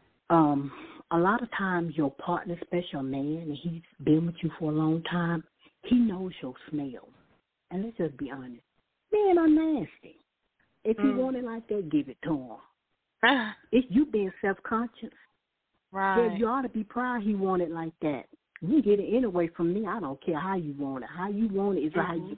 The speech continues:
Speaker 1: how you gonna get it. If you asking for it in a specific manner, I'ma give it to you like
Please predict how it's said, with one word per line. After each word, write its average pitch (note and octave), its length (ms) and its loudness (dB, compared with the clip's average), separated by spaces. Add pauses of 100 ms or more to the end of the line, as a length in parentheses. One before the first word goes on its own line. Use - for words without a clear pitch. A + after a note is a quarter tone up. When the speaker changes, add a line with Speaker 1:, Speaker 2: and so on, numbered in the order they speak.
(220)
Speaker 1:
how - 120 2
you C4 140 4
gonna C4 240 4
get C4 240 2
it. C3+ 80 0
If C#3+ 80 -6
you G#3 140 0
asking A3+ 300 0
for A3+ 260 4
it G#3+ 60 0
in G#3 120 0
a G3 60 0
specific G#3 580 -2 (300)
manner, G3+ 340 0
I'ma A#3+ 180 4
give A3+ 240 0
it - 120 -8
to E3 100 -4
you C#3 140 0
like C3+ 220 -6